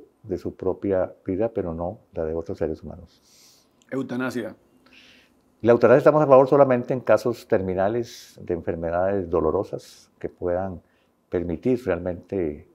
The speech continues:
Speaker 1: un fin con, con más posibilidades, en general en contra.
Speaker 2: Eh, don Walter, hay tres temas que han estado mucho en la picota en esta época electoral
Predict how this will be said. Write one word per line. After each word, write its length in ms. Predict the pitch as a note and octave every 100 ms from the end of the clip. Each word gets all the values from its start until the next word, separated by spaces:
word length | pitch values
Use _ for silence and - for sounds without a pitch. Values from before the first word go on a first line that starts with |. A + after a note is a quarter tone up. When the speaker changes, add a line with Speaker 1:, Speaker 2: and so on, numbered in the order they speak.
| _
Speaker 1:
un 200 | G#2+ F#2+
fin 480 | - F#2+ F#2 F#2+ F2+ _ _ _ _ _
con, 400 | - D#2+ D#2 - _ -
con 160 | F2
más 140 | E2 -
posibilidades, 540 | F#2 F2 F2+ G#2+ -
en 80 | G2
general 360 | G2 E2 F2+
en 80 | G#2
contra. 320 | - E2+ - _ _ _ _ _ _ _ - - - _ -
Speaker 2:
Eh, 220 | A#2 -
don 180 | C3 B2+
Walter, 300 | C3 C#3 C#3+
hay 160 | B2 C3
tres 280 | - D3
temas 260 | - D3 D3+
que 80 | C3
han 100 | C3
estado 300 | C3 C3+ C3+
mucho 260 | C3 C3
en 80 | C#3+
la 140 | B2+ -
picota 440 | G#2+ - B2 C3+
en 100 | A#2
esta 260 | G#2+ - A#2
época 340 | A#2+ B2+ B2+
electoral 640 | B2 A#2+ A#2 A2+ A#2 C#3